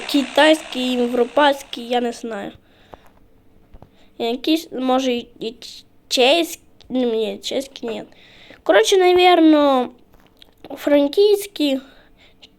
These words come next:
м, і оці китайські, я не знаю, які. Напишіть коментарі.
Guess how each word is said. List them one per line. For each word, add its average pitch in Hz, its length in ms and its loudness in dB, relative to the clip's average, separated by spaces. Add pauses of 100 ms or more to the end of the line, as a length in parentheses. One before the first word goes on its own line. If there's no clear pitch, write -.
(280)
м, 233 240 -4
і 226 360 -4
оці 233 380 -6
китайські, 311 960 -2 (600)
я - 100 -6
не 254 120 -4
знаю, 220 360 -8
які. - 360 -14 (1120)
Напишіть 262 460 -8
коментарі. 233 560 -8